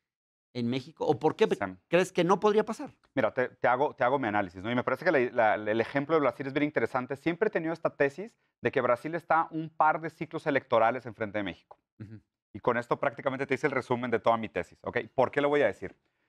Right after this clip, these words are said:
Speaker 2: De nuevo lo que comentaba, ¿no? El malestar del pueblo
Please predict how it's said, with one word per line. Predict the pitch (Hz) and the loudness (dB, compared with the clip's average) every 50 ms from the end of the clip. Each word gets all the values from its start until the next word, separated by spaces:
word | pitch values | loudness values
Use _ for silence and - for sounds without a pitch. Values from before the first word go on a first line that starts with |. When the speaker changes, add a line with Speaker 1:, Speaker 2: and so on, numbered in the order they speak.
| _ _ _ _ _ _ _ | _ _ _ _ _ _ _
Speaker 2:
De | 131 151 | -2 0
nuevo | 143 170 208 | 2 2 2
lo | 214 214 | 2 2
que | 214 202 - | 0 0 -2
comentaba, | 190 165 151 127 113 - 117 110 101 98 98 | 0 0 0 -2 0 2 2 4 4 2 2
¿no? | 117 147 190 190 - _ _ _ - | 2 0 -2 -2 -10 _ _ _ 2
El | 139 143 143 147 147 | 2 4 4 2 0
malestar | 143 151 156 151 151 151 147 - - 220 - 262 247 | 0 -2 -2 0 0 -2 -4 -2 -2 -2 0 0 0
del | 247 233 170 | -2 -4 -2
pueblo | - - 185 170 131 123 120 - 170 - _ | 0 2 2 2 2 2 0 0 -2 -6 _